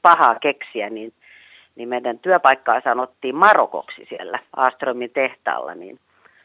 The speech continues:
runo alkoi näin, että Karlo Veikko Vesalainen, Marokon kauhu, josta lähti aina hirvittävä pauhu. Tämmönen on jäänyt mieleen tässä nyt sitten, kun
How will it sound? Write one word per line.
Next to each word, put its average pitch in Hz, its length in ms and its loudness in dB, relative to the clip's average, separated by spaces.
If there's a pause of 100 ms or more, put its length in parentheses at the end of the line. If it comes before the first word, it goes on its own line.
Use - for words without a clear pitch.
(160)
runo 139 240 -4
alkoi 120 240 -2
näin, 151 300 2
että - 240 -8
Karlo 131 420 2
Veikko 151 360 -2
Vesalainen, 147 580 2
Marokon 156 520 2
kauhu, 131 500 4 (100)
josta - 320 -12
lähti - 320 -6
aina 120 300 -4
hirvittävä 202 680 2
pauhu. 101 500 0 (720)
Tämmönen 196 420 4
on 147 100 0
jäänyt 143 300 0
mieleen 139 420 2
tässä 135 280 -4
nyt 143 260 -8
sitten, 151 280 -8
kun 147 240 -8